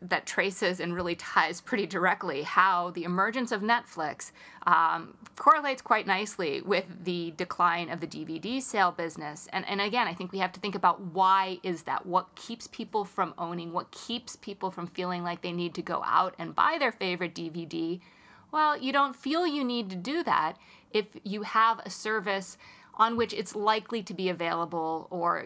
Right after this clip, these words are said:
you know that it, you could, you know, if, even if it's, you're a Netflix subscriber and it's not on Netflix, you know, if you have that moment and you really wanna watch that movie, chances are you could get it on, on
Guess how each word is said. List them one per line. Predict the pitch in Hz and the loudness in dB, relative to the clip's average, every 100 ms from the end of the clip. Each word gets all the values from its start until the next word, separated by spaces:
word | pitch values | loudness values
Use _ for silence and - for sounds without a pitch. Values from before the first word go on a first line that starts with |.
| 175 | -8
you | 170 | -8
know | 170 180 185 | -4 -2 0
that | 185 180 | 2 0
it, | 180 165 _ - 175 | 0 -10 _ -14 -12
you | 160 | -8
could, | 202 160 147 - _ _ - | -6 -6 -8 -20 _ _ -12
you | 196 156 | -10 -8
know, | - | -4
if, | 196 185 - | -2 -2 -4
even | 220 226 214 | -4 -2 -2
if | 196 | -4
it's, | 180 - | -10 -8
you're | 170 165 | -6 -2
a | |
Netflix | 180 214 214 196 | 0 0 -2 -8
subscriber | - 190 - 185 185 | -8 -8 0 2 2
and | 165 156 | -2 -6
it's | - | -4
not | 175 196 | 4 4
on | 196 185 | 4 0
Netflix, | 185 - 185 175 - - - - - | -2 -2 -4 -4 -6 -18 -20 -14 -6
you | |
know, | 185 | -4
if | - 180 | -2 -2
you | 185 | -4
have | 185 233 220 | 2 4 4
that | 220 | 2
moment | 202 196 185 | 2 -2 0
and | 180 | -2
you | 175 | 0
really | 220 226 | 2 4
wanna | 214 196 | 4 4
watch | 175 175 - | 2 2 -4
that | 165 | -4
movie, | 180 175 175 | -2 -2 -2
chances | - 208 202 190 | -2 -2 -2 2
are | 190 180 175 | 4 4 2
you | - 131 | -2 -14
could | 160 | -14
get | 160 151 | -10 -10
it | 127 | -10
on, | 107 - - | -12 -14 -14
on | 147 143 | -12 -10